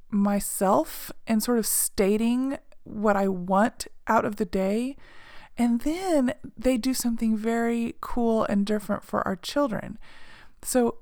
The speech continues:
children, when they learn to set intentions and they learn to state the power they have over the day, 'cause that's what's happening when they state an intention. It's basically saying, "Let me state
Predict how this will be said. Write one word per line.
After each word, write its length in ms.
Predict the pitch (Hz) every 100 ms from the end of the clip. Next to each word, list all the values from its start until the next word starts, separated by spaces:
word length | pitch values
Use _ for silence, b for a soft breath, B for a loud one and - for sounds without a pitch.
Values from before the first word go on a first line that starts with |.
| -
children, 760 | - - 302 349 285 220 190 185
when 220 | 214 208 196
they 280 | 226 233 269
learn 540 | 262 220 214 226 233 233
to 140 | 220
set 300 | - 202 -
intentions 640 | 196 196 - 180 - - 208
and 220 | 202 196
they 120 | 208
learn 380 | 208 202 190 190 B B B B -
to 160 | 214
state 640 | - - - 247 240 - 214
the 100 | 196
power 580 | - - 240 240 220
they 140 | 196 196
have 480 | 190 208 208 214 - -
over 300 | 202 226 220
the 220 | 208 190 -
day, 540 | 202 202 165 170 202 -
'cause 160 | 214
that's 280 | 226 254 -
what's 160 | 262 -
happening 460 | 220 214 196 196
when 100 | 190
they 100 | 190
state 300 | 196 220 208
an 80 | 202
intention. 600 | 190 - 196 - - 196 B B B B B B B -
It's 160 | 226 -
basically 420 | 220 220 - 220
saying, 340 | 208 202 190 - -
"Let 240 | 294 440 415
me 220 | 320 294
state 600 | - - 202 185 185